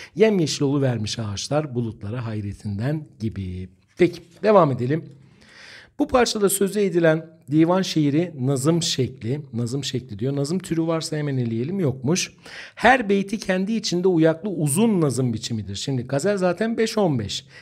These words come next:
Kaside her beyti kendi arasında uyaklı değil. A, A, B, A şeklinde. Tuyu A, A, X, A. Rubai A, A, X, A. Kendi içinde uyaklı olan bir tek mesnevi var değil mi?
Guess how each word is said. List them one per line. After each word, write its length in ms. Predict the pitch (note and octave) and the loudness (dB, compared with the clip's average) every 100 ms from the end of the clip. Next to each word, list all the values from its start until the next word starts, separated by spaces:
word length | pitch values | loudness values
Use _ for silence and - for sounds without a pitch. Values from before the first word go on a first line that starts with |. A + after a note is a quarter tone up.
| - | -6
Kaside 600 | - C#3 - D3+ G#3+ - - | -2 -2 0 2 2 0 -4
her 320 | E3 E3 D3+ | 0 2 0
beyti 260 | C#3+ C#3 | -4 -4
kendi 280 | C3 C#3+ C#3+ | -8 -6 -2
arasında 340 | C#3+ C3+ B2+ A#2+ | -2 -2 -2 -2
uyaklı 380 | A#2+ A#2+ G#3+ | -2 -2 -2
değil. 240 | F#3+ C3+ - - | 2 0 -2 -2
A, 300 | B2 A2 A#2 | -2 -2 -4
A, 140 | A2 | -4
B, 180 | A#2 A2 | -4 -4
A 160 | G2 G2 | -6 -6
şeklinde. 680 | - G#2 - F#2+ G2 F3+ - - - _ | -6 -8 -8 -6 -2 -2 -4 -20 -20 _
Tuyu 460 | - F#3+ G#3 A3+ A3+ - _ _ | -2 2 4 2 0 -14 _ _
A, 360 | - F3 D#3 C#3 | 6 6 6 2
A, 60 | C3+ | 0
X, 340 | B2+ - - | -4 -6 -6
A. 200 | B2 D3 - - _ - | -6 -6 -12 -20 _ -2
Rubai 500 | E3 F3 E3+ F#3 F#3+ - - | 2 4 4 2 -4 -8 0
A, 340 | D#3+ D#3+ C3 | 4 4 4
A, 100 | A#2 | -4
X, 260 | G#2+ D3+ - | -6 -4 0
A. 280 | E3+ F3 - | 0 -2 -6
Kendi 340 | D3+ D3+ G3+ | -2 -2 -2
içinde 320 | C#4+ - E3+ | -4 -2 0
uyaklı 380 | C#3+ D3 D#3+ E3+ | 2 2 0 -2
olan 240 | E3+ D3 G3+ | -2 -2 -4
bir 60 | |
tek 200 | - G#3+ | -4 -2
mesnevi 580 | F#3 F3 - F#3 F#3 D3 | -2 -2 -2 -2 0 -2
var 200 | A2 A#2+ | -2 -4
değil 220 | A#3+ A3+ | -4 -2
mi? 200 | A2+ G2 | -4 -8